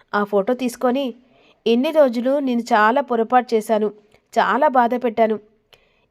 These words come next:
ఈ బాధకు ప్రతిఫలం నీతో హ్యాపీగా ఉండాలనుకుంటున్నాను. దేనికైతే దానికి నిన్ను చూస్తుంటే ముచ్చటేస్తుంది శరణ్య. నిన్ను చూస్తుంటే అచ్చం మా అమ్మని చూసినట్టుగా అనిపిస్తుంది.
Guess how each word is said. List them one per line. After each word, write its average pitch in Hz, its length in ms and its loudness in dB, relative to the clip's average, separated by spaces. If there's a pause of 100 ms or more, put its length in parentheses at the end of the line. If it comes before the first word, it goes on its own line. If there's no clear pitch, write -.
ఈ 269 140 -4
బాధకు 240 560 0
ప్రతిఫలం 247 680 0
నీతో 233 460 -4 (320)
హ్యాపీగా 262 500 0
ఉండాలనుకుంటున్నాను. 220 1000 -2 (800)
దేనికైతే 277 640 2
దానికి 254 380 -2
నిన్ను 240 280 -2
చూస్తుంటే 254 340 -2
ముచ్చటేస్తుంది 254 720 -2
శరణ్య. 208 380 0 (600)
నిన్ను 208 180 2 (100)
చూస్తుంటే 247 600 2
అచ్చం 214 380 -4
మా 226 120 0
అమ్మని 240 320 -2
చూసినట్టుగా 247 440 -2
అనిపిస్తుంది. 220 600 -4